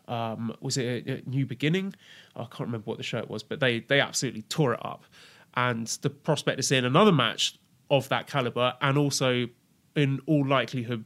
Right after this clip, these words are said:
probably seeing Hiromu win Belto-san back, made me realise, as this match was starting, "Shit, I really, really want Hiromu to win this." And I was kinda neutral at the start going in. I'd made my prediction that Ishimori was gonna beat Hiromu in the final, and I was all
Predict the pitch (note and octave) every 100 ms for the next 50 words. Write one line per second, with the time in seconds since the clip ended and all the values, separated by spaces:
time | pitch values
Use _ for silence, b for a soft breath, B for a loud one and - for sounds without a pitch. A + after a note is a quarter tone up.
0 | - - D3 B2+ A#2 C3 A2+ B2+ B2 A#2
1 | A2+ G#2+ B2+ A#2 A2+ A2 b b b b
2 | B2 B2 C#3 B2+ A#2+ - B2 G#2+ G#2+ A#2
3 | - - - - b b b b _ _
4 | _ _ - C#3 D3+ B2+ B2+ A#2 A2+ B2+
5 | C#3 A#2+ - B2 C#3+ C3 A#2+ B2+ G#2 A#2+
6 | - C3 A#2 A2 - _ _ - - A3+
7 | G#2+ B2 E3 G#3+ F3+ E3+ E3+ E3 D#3 E3
8 | E3+ E3 F3+ A3 E3+ A2 - E3 A#3+ B3+
9 | B3 G3+ G3 F#3 - B2+ A#2 - B2 -
10 | - C3 A2 A#2 G#2+ A2 A#2 B B -
11 | A#2+ F3 D#3+ D3 - D3+ D3 - - B2
12 | B2 B2+ B2 b b - B2 A#2 - A#2
13 | B2+ B2 A#2 B2 A#2+ A2+ A2 B2 A#2+ A2+
14 | A2 A2 C3+ B2 A#2+ B2 A#2+ A#2 A#2 A2+
15 | D3 C3+ B2+